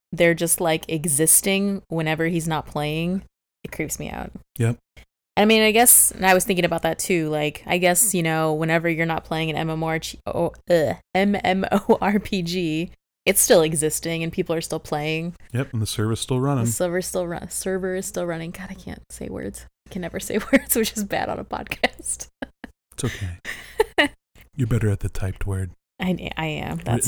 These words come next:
Speaker 2: Written
Speaker 1: true.
Speaker 2: word.
Speaker 1: That's why I'm read-, I'm, I should just stick to reading my typed words instead of ad-libbing my typed words.
Speaker 2: Doesn't work all the time.
Speaker 1: <laughs>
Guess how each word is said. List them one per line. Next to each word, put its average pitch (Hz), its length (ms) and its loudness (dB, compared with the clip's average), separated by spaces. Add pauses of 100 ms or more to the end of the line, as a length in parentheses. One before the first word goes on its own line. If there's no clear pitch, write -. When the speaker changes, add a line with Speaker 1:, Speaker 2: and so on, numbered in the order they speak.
(120)
Speaker 2:
Written 101 80 2
Speaker 1:
true. 101 180 2
Speaker 2:
word. 92 200 -4
Speaker 1:
That's - 180 2
why 165 100 2
I'm 156 140 -2
read-, 156 220 0
I'm, 165 240 -4
I 185 100 4
should 190 140 -2
just 190 120 2
stick 185 180 0
to 160 120 0
reading 156 380 0
my 151 140 -4
typed - 320 -4
words 151 360 -6
instead - 280 -6
of 160 120 -6 (240)
ad-libbing 147 500 -4
my - 160 -6
typed - 320 -12
words. - 440 -6
Speaker 2:
Doesn't 110 240 2
work 117 180 2
all 120 100 0
the 120 80 -6
time. 190 760 4
Speaker 1:
<laughs> - 40 -20